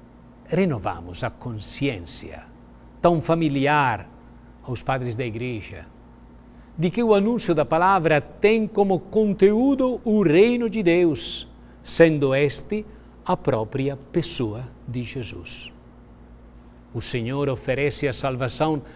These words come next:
aos homens de cada época. Todos nos damos conta de quão necessário é que a luz de Cristo ilumine cada âmbito da humanidade, a família,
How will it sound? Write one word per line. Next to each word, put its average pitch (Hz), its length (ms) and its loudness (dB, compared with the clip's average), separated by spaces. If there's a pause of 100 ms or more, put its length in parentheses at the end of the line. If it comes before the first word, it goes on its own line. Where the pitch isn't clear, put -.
(140)
aos 131 340 0
homens 175 340 0
de 135 200 -2
cada 170 400 -2
época. 117 520 -2 (1400)
Todos 143 440 6
nos 143 220 -2
damos 147 340 0
conta 156 720 0 (240)
de 127 180 -2
quão 160 360 2
necessário 143 1160 0
é 147 300 2
que 143 200 -2
a 139 80 2
luz 139 280 -2
de 131 120 -2
Cristo 139 640 -2 (460)
ilumine 156 720 0
cada 131 560 -4
âmbito 123 580 -6
da 113 140 -6
humanidade, 113 960 -10 (220)
a 117 80 -14
família, 123 760 -10